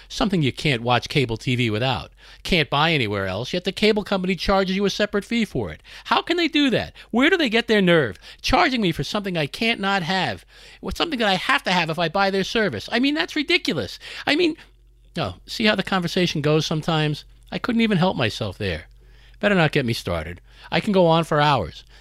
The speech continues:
and my radio refugee friend is the same way, so often we do. As old radio guys, we're also both news junkies. We talk about day-to-day news, politics, the nuttiness of the presidential race in the U S A, how,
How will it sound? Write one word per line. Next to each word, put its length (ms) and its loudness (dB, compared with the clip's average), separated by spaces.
and 120 -4
my 60 0
radio 420 2
refugee 560 0
friend 320 -4
is 100 -4
the 80 0
same 300 0
way, 340 2
so 380 -2
often 460 0
we 220 -2
do. 320 -2
As 140 2
old 160 2
radio 320 6
guys, 420 -6
we're 140 2
also 240 2
both 260 0
news 240 2
junkies. 480 -6
We 100 0
talk 260 2
about 280 2
day-to-day 420 0
news, 560 -2
politics, 720 -2
the 100 2
nuttiness 400 2
of 80 0
the 80 -2
presidential 560 0
race 300 0
in 60 -2
the 80 0
U 160 2
S 180 0
A, 340 -2
how, 340 2